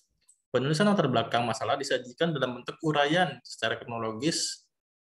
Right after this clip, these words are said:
diarahkan untuk langsung menuju rumusan masalah. Dalam latar belakang mas-,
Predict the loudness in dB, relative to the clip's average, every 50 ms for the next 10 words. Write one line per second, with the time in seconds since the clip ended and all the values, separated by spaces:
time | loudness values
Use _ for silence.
0 | _ _ _ _ _ _ -2 0 2 2 2 2 2 0 -2 0 2 4 4 6
1 | 4 4 2 2 0 -2 -4 -8 -12 -14 -14 -10 -10 -10 -6 -4 -4 -4 -4 -2
2 | -2 0 0 0 0 -2 -4 -4 -2 -2 -2 -2 -2 -4 -4 -6 -6 -6 -4 -2
3 | 0 0 0 0 -2 -6 -14 _ _ _ _ _ _ _ _ _ _ _ -18 _
4 | -8 -4 -2 -2 0 2 2 2 2 2 2 2 0 0 0 0 -2 0 0 0
5 | 0 0 -2 -6 -10 -12 -12 -16